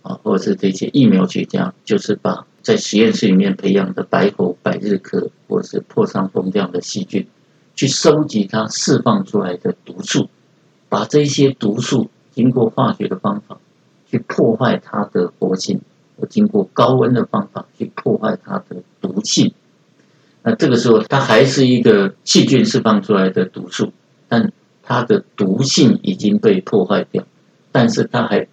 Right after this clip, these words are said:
保留它所谓的免疫的抗原性。那什么叫免疫的抗原性呢？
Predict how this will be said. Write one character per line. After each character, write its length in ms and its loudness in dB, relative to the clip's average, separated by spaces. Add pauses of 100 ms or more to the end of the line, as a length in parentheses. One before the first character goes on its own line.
保 260 4
留 280 0
它 220 -4
所 300 -8
谓 200 4
的 280 0
免 400 2
疫 140 2
的 180 0
抗 320 0
原 220 -2
性。 280 0 (720)
那 100 -2
什 180 0
么 100 4
叫 180 2
免 200 4
疫 120 4
的 140 2
抗 220 -2
原 120 -8
性 220 -8
呢？ 80 -14